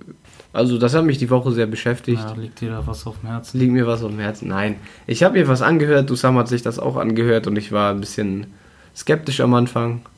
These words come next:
Speaker 1: Und dann hab ich mir das angehört und war eigentlich,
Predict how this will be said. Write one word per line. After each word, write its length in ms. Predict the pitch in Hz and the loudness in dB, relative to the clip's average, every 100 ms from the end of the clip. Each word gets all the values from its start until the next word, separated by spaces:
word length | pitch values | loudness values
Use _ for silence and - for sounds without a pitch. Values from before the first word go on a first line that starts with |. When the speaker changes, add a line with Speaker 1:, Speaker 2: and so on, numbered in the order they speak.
| - - - - - | -20 -20 -20 -20 -2
Speaker 1:
Und 420 | 123 120 120 120 | 4 4 4 2
dann 160 | 110 107 | 2 2
hab 80 | |
ich 160 | 107 104 | 2 2
mir 120 | 107 | 0
das 160 | 101 - | 0 0
angehört 520 | 107 117 113 110 107 | -2 0 2 2 2
und 260 | 101 98 98 | -2 -4 -2
war 260 | 95 92 | -2 -2
eigentlich, 420 | 92 101 92 95 | -4 -6 -4 -6